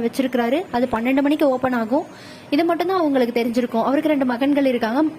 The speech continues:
மனைவி இருக்காங்க, இது மட்டும்தான் தெரியுமே தவிர மற்ற அவருடைய பர்சனல் லைஃப்ல இருந்து யாருக்குமே எதுவுமே தெரியாது. அவருக்கு ஏன் கெட்டில் சாஹிப்னு பேர் வந்ததுன்னா, அவருடைய பேர் என்னமோ சாஹிப் தான். ஏன் கெட்டில் சாஹிப்னு வந்ததுன்னா, அவர் சின்ன வயசுல நிறைய டீ க-, டீ போட்டு டீ வித்துருக்கிறாரு. அந்த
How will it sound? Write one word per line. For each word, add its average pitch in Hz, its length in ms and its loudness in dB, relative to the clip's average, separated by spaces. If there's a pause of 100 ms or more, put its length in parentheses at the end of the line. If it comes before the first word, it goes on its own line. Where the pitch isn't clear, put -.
மனைவி 254 300 2
இருக்காங்க, 214 440 0
இது 262 120 2
மட்டும்தான் 302 340 0
தெரியுமே 277 280 2
தவிர 262 240 2
மற்ற 254 340 0
அவருடைய 233 400 0
பர்சனல் 311 360 2
லைஃப்ல 262 180 0
இருந்து 247 220 2
யாருக்குமே 233 400 0
எதுவுமே 226 280 2
தெரியாது. 214 520 0 (360)
அவருக்கு 311 440 2
ஏன் 349 300 2
கெட்டில் 339 420 2
சாஹிப்னு 311 380 0
பேர் 269 300 2
வந்ததுன்னா, 247 300 2
அவருடைய 262 280 4
பேர் 311 220 2
என்னமோ 277 340 0
சாஹிப் 240 340 0
தான். 220 220 -2 (440)
ஏன் 339 200 0
கெட்டில் 349 260 0
சாஹிப்னு 285 420 0
வந்ததுன்னா, 240 480 0 (300)
அவர் 302 240 -2
சின்ன 370 220 2
வயசுல 294 480 2 (160)
நிறைய 302 440 2
டீ 349 140 2
க-, 262 300 0
டீ 330 120 2
போட்டு 294 360 0
டீ 311 140 2
வித்துருக்கிறாரு. 226 720 0 (320)
அந்த 285 220 0